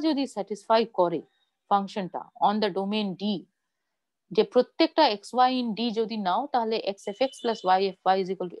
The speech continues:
এন এফ, এরকম এন পাওয়া যাচ্ছে, তাহলে তুমি প্রমাণ করে দিতে পারবে যে your function is a homogeneous function of degree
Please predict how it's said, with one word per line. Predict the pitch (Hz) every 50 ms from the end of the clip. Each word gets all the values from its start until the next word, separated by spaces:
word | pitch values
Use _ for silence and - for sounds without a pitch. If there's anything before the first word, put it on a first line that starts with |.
| - 220
এন | 254 294 226
এফ, | 165 - - _ _ _ _ _ _ - 202
এরকম | 233 262 - 277 247 160 196
এন | 233 233 214 220
পাওয়া | 190 175 180 196 196 175
যাচ্ছে, | 147 131 - _ - - 285 370 - _ _ _ _ _ -
তাহলে | 214 220 220 226 -
তুমি | 247 233 220 -
প্রমাণ | 240 233 233 285 349 392 403 392 -
করে | 330 269 196 190
দিতে | 196 185 185 175 -
পারবে | 156 151 147 147 - 240 302 339 _ _ _ _ _ _ - 175
যে | 208 247 277 339 453 - _ _ _ _ -
your | 214 208 - -
function | 180 175 185 - - 294 285 269
is | 233 214 208
a | 180 160
homogeneous | 185 196 226 247 220 220 214 202 196 180 175 - -
function | 165 165 165 - - 285 359 - - 185
of | 170 - - 175
degree | 160 - 175 247 320